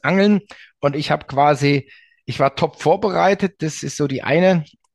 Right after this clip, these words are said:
eine Analogie. Und die, die, die zweite ist, ähm, anders als andere. Ja, ich hatte den Mut, durch die Vorbereitung, durch die Gewissheit, äh, einfach, ich hab auch einen anderen Köder verwendet als, als die Kollegen.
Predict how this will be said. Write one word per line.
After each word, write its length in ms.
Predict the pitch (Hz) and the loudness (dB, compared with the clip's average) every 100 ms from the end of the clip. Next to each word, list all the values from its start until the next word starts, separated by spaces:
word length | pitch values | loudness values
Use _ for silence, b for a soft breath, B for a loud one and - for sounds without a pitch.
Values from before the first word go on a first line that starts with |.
| _ | _
eine 300 | - 160 165 | -2 0 0
Analogie. 640 | 165 175 156 151 156 165 - | 0 0 2 -2 -4 -8 -6
Und 240 | 143 - | -6 -6
die, 200 | 147 135 | -10 -10
die, 160 | 135 131 | -14 -12
die 180 | 131 | -14
zweite 440 | - - 131 165 156 | -10 -2 -2 0 -2
ist, 400 | 147 147 - - | -4 -8 -10 -4
ähm, 540 | 143 135 131 139 120 - _ _ _ _ _ _ - _ - | 0 0 0 -2 -4 -10 _ _ _ _ _ _ -20 _ -4
anders 320 | 170 165 - | 0 0 0
als 180 | 156 - | -4 -2
andere. 400 | 214 185 95 95 _ _ _ _ _ - | -2 -2 -6 -16 _ _ _ _ _ -10
Ja, 200 | 135 135 | -6 -6
ich 180 | - 151 | -4 -4
hatte 180 | 165 | -4
den 180 | 175 156 | -4 -2
Mut, 400 | 127 160 277 - B B B B B B B | -2 -2 -4 -8 B B B B B B B
durch 160 | 156 - | -2 0
die 100 | 120 | -2
Vorbereitung, 640 | 131 170 185 208 220 196 | -2 0 2 0 0 -2
durch 160 | 127 - | -4 -6
die 140 | 113 | -4
Gewissheit, 720 | 110 113 - 202 202 208 - _ | -4 -4 -6 -4 -2 -2 -6 _
äh, 280 | 143 139 135 | -2 -2 -2
einfach, 640 | - 135 160 - 170 - - | -2 -4 -2 -2 -2 -4 -12
ich 120 | - | -10
hab 100 | - | -8
auch 120 | 123 | -6
einen 80 | 131 | -4
anderen 280 | 123 110 107 | -2 -2 -4
Köder 260 | 139 170 | -4 -4
verwendet 580 | 175 160 156 151 151 - | -4 -4 -6 -6 -8 -8
als, 420 | 139 143 - - - | -8 -8 -12 -14 -6
als 220 | 135 - | -6 -6
die 100 | 131 | -10
Kollegen. 560 | - 127 127 156 160 | -6 -4 -4 -4 -4